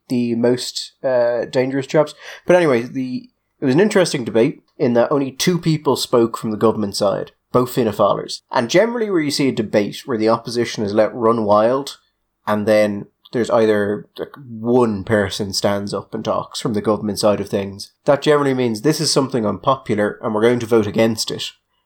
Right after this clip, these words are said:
but we don't really want anyone on record. But what they actually did is, is they voted, they voted for Mick Barry's bill,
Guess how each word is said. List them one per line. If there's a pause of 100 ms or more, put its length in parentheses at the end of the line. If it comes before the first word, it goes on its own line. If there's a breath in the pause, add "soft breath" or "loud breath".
(140)
but
we
don't
really
want
anyone (320)
on
record. (180)
But
what
they
actually
did
is,
is
they
voted, (100)
they
voted
for
Mick
Barry's
bill,